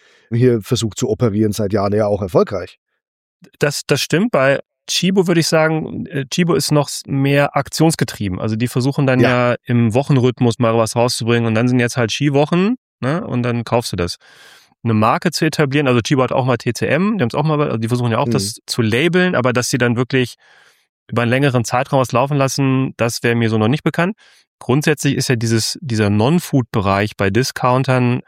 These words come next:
Speaker 2: extrem relevant, auch um ja, den, den Warenkorb voll zu machen. Das ist im Stationärgeschäft vielleicht nicht ganz so entscheidend, ne? Also ist ja eher schädlich, wenn da einer mit drei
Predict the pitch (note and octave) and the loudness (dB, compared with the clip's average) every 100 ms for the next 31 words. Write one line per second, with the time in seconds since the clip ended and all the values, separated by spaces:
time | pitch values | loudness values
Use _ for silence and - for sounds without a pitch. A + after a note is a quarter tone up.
0 | _ _ _ - A2 - - C3 D3+ C3+ | _ _ _ -8 -8 -6 -2 0 2 2
1 | A#2 G#2 G#2+ D#3+ A3+ - - C3 A#2+ - | 0 2 2 2 -2 -8 -6 -4 -4 -4
2 | C#3 A#2 A2+ A2+ A#2 _ _ _ _ - | -2 0 2 0 -4 _ _ _ _ -8
3 | A2+ G#2+ A2 G#2 A2 G2+ G#2 B2 B2+ A#2+ | -4 -2 -2 0 0 2 2 2 0 0
4 | G#2 - A#2+ - A2+ F2+ F2+ A#2 A#2+ G2 | 0 0 -2 2 0 0 0 0 0 -4
5 | - G2+ F#2 G#2+ - A2 G#2+ A#2 - G#2 | -6 -6 -4 -6 -2 -2 -2 -6 -2 -4
6 | G2+ A2+ A#2 G2+ - G#2+ C#3 D3 G#2+ C#3+ | -2 -2 0 -2 0 0 0 0 0 0
7 | G#2 G2+ G#2 G2+ G#2 A#2+ A#2+ C3 A#2 A2+ | -2 -2 -2 -2 -2 -2 -2 -2 0 0
8 | A2+ A#2 A2 G2 G2+ G#2+ | 0 0 -2 0 0 2